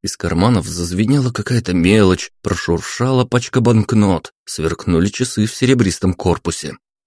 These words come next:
Всё тут же отправилось в большой холщовый мешок, который грабитель раскрыл перед собой. «Что, всё?» Наглец прицелился в голову гостя из ружья,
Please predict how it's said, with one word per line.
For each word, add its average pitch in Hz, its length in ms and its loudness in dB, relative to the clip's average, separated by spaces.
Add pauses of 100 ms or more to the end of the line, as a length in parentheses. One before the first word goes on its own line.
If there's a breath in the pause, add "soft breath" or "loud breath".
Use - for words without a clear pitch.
Всё - 240 -6
тут 113 220 -2
же 104 100 2
отправилось 104 560 2
в 92 160 0
большой 85 400 0
холщовый 104 640 2
мешок, 127 560 -2
который 104 400 0
грабитель 87 600 0
раскрыл 117 480 0
перед 87 300 -2
собой. 95 480 0 (640)
«Что, 107 420 0
всё?» 147 560 2 (180)
Наглец 82 580 0
прицелился 92 680 2
в 90 80 0
голову 90 340 2
гостя 87 360 0
из 87 160 0
ружья, 85 600 0